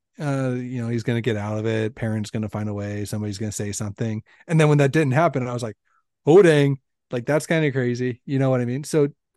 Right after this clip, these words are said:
stuff like that kind of makes me a tiny bit nervous, but really happy that, like,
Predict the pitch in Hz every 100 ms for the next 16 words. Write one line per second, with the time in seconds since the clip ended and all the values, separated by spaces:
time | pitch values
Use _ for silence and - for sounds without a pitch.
0 | _ - 208 202 180 151 196 165 - _
1 | - 143 135 127 135 - 147 139 131 -
2 | _ _ _ - - 185 196 202 190 143
3 | 139 135 - - - 139 143 139 110 131
4 | 120 117 110 117 113 107